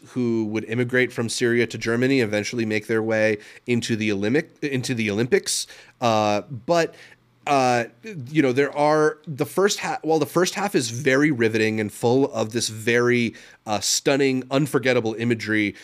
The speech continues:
some of which I know you were, you were talking about, uh, before we got on this call, where you see them partying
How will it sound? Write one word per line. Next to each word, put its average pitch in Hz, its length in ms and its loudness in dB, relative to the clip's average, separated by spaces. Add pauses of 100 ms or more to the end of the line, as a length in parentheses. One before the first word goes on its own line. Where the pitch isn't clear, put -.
some 156 220 -2
of 156 100 0
which 147 300 0
I 131 80 0
know 135 180 2
you 127 220 0
were, 123 160 2
you 123 120 0
were 123 100 2
talking 120 260 -2
about, 110 280 0 (260)
uh, 120 120 2
before 123 280 0
we 117 80 0
got 123 240 0
on 151 160 2
this 120 180 0
call, 101 420 0 (260)
where 120 120 2
you 117 100 2
see 123 420 0
them 123 460 -2 (440)
partying 151 640 2